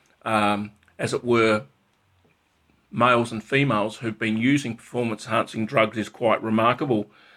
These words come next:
Perhaps to put it into order before we actually get into a bit of a discussion, um, this is probably the most frightening quote that I've read in relation dr-, to drugs, uh, and it comes from Victor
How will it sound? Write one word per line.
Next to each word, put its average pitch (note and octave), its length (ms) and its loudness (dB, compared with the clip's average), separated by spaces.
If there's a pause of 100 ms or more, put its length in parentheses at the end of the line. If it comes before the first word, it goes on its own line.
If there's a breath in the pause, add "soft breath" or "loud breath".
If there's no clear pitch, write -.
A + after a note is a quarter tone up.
(260 soft breath)
Perhaps B3 300 2
to B3+ 80 2
put F3 240 4
it C#3+ 100 2
into C#3 540 2
order C#3+ 260 4
before A2 320 0
we B2 140 6
actually B2 300 0
get C3 220 2
into A#2+ 300 0
a A2+ 60 2
bit A#2+ 160 -2
of A2+ 80 0
a - 20 0
discussion, A#2+ 720 2 (380 soft breath)
um, B2 340 2 (500 soft breath)
this G3+ 200 -2
is A3+ 100 0
probably B2 540 2 (260 soft breath)
the B2+ 80 -4
most B2+ 260 4
frightening C3+ 600 2
quote C3 440 2
that C3+ 80 2
I've A#2 220 2
read C#3+ 140 4
in C3 160 2
relation A2+ 540 0
dr-, G2+ 240 -8 (120)
to - 140 -6
drugs, B2 600 2 (420 soft breath)
uh, B2 440 4 (460 soft breath)
and C#3 160 6
it C3 100 -2
comes E3 280 2
from B2+ 340 0
Victor - 460 0